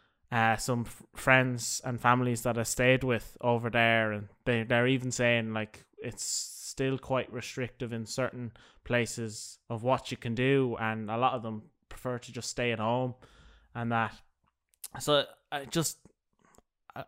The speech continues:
I can't see why sports should be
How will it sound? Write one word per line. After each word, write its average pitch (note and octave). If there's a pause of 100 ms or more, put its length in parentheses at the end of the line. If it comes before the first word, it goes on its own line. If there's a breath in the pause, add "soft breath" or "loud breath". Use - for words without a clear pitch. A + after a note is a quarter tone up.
I C#3
can't E3
see C#3
why B2 (1080 soft breath)
sports C#3+
should B2
be A#2